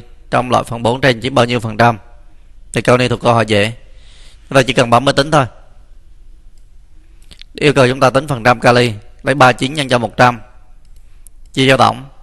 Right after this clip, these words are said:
Tổng chúng ta là ba chín, cộng nitơ là mười bốn, cộng oxy là mười sáu nhân ba. Thì phần trăm kali trong này là bằng ba mươi tám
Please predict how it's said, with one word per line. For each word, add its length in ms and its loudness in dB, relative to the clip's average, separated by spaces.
Tổng 240 -2
chúng 120 -6
ta 180 6
là 420 2
ba 160 4
chín, 300 -6
cộng 180 -4
nitơ 240 4
là 60 2
mười 180 -4
bốn, 280 -2
cộng 180 -2
oxy 320 2
là 100 0
mười 520 -2
sáu 240 -2
nhân 140 -8
ba. 260 2
Thì 120 -4
phần 160 -2
trăm 200 2
kali 200 2
trong 180 -4
này 160 2
là 100 0
bằng 260 -2
ba 180 4
mươi 280 -2
tám 400 0